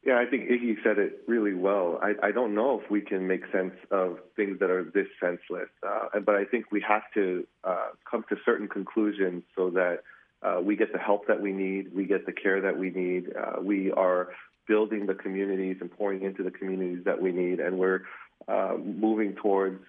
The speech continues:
uh, a type of social change that, that we wanna leave to the next generations, because I know I do not wanna leave a world to, uh, to my child that is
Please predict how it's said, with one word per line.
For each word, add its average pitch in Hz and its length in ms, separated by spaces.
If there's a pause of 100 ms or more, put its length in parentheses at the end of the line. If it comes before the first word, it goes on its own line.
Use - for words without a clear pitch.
uh, - 420
a - 20 (100)
type 98 220
of 90 220
social 98 320 (120)
change 95 300
that, 90 260 (140)
that 95 200 (220)
we 104 240 (120)
wanna 101 200
leave 101 300 (100)
to 95 60
the 92 100
next 92 300
generations, 95 680
because 95 280 (560)
I 104 160
know 104 200
I 98 200
do 101 160
not 101 240
wanna 95 180
leave 95 260
a 95 60
world 92 640
to, 92 500
uh, - 420 (280)
to 98 60
my 95 180 (160)
child 92 480 (460)
that 98 200
is 98 140